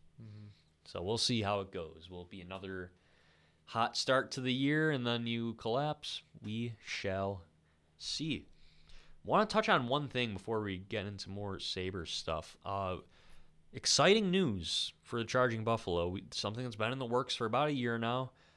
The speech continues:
Speaker 2: The Charge, our brand new free newsletter. Make sure you're subscribed to it. Uh, there's a pop-up on our website,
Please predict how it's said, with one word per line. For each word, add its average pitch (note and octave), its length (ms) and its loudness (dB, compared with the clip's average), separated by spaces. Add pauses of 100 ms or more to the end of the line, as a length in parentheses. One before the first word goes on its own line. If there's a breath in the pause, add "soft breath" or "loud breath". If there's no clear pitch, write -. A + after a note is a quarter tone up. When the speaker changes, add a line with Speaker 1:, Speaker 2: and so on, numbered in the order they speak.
(260 soft breath)
Speaker 2:
The A2 260 -4
Charge, A2+ 960 6 (240)
our F#2+ 140 0
brand A#2+ 380 -2
new A#2+ 300 0
free B2 440 -4
newsletter. A#2+ 600 2
Make G#2 220 -2
sure - 180 -4
you're A#2 140 -2
subscribed G2+ 680 4
to G2+ 200 2
it. A2+ 200 2 (400 soft breath)
Uh, F#2 140 -2
there's A2 140 -2
a G2+ 40 -6
pop-up C#3 540 0
on A#2+ 160 0
our A#2+ 80 0
website, G2+ 520 4